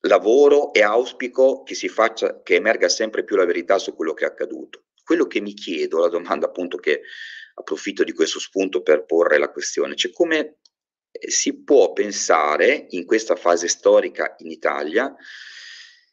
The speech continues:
che, diciamo, determinati responsabili politici di quello che è avvenuto, mm, coloro che hanno fatto la gestione politica di questa operazione,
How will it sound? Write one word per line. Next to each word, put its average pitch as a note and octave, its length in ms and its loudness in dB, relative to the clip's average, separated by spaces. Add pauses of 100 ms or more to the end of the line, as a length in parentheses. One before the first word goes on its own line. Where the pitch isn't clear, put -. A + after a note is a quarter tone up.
(440)
che, F3 240 2
diciamo, A2 360 0
determinati A2+ 640 2
responsabili G2+ 720 -2
politici G#2 600 -2
di F2 140 -8
quello G#2+ 400 0
che G#2 160 2
è - 20 8
avvenuto, A2 920 2
mm, F2 480 -14
coloro G#2+ 340 4
che - 100 -6
hanno F2+ 100 -2
fatto A2 240 0
la F2+ 100 4
gestione F#2+ 500 -2
politica F#2 920 -2
di - 180 -12
questa E2 560 0
operazione, F2 920 -2